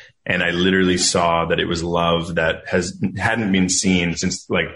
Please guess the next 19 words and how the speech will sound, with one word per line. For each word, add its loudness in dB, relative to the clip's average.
in 4
the 2
creation 2
of -2
the -2
world, 0
this -2
love 0
had -4
not -2
yet 0
been -6
seen, -4
where -6
the -6
creator -2
of -10
the -8
universe -4